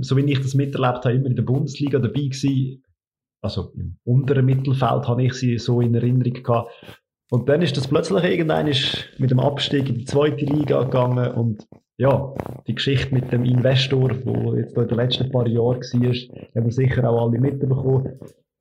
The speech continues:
Es ist einfach auch schade, oder? Es ist einfach ein, auch ein Traditionsverein und wir sind ja, unser Stammtischtrainer-Trio da, sind einmal einen Match geschaut in München,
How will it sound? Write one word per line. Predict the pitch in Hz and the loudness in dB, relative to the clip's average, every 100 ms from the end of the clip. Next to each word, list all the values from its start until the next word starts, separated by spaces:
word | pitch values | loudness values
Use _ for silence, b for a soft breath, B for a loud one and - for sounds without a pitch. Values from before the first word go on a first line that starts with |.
| _ _ - | _ _ -6
Es | |
ist | 147 | 0
einfach | 160 143 147 | 2 2 2
auch | 175 | 2
schade, | 208 139 107 | 2 2 0
oder? | 131 | 0
Es | - | 2
ist | 139 | 2
einfach | 131 135 | 2 2
ein, | 131 | 2
auch | 127 143 | 2 0
ein | 131 | 0
Traditionsverein | 139 127 127 151 185 - - 160 160 - - | 2 2 0 0 0 0 0 0 -2 -8 -4
und | - 123 120 - - - - _ _ _ _ _ _ | 0 0 -2 -4 -14 -16 -16 _ _ _ _ _ _
wir | 143 | -2
sind | 135 151 | 0 2
ja, | 135 131 - - - - - _ _ _ _ 127 | 2 2 0 -4 -4 -6 -8 _ _ _ _ -2
unser | 131 127 - - - - _ | 2 0 -2 -10 -14 -18 _
Stammtischtrainer-Trio | - 131 143 147 131 - 139 139 131 131 135 135 131 | 0 0 2 0 0 0 2 2 2 2 2 2 2
da, | 127 123 | 2 2
sind | 123 117 | 2 2
einmal | 117 117 | 2 2
einen | 117 | 2
Match | 135 - | 2 0
geschaut | 160 156 156 - | 0 0 0 -2
in | 143 | -2
München, | 143 139 | 0 0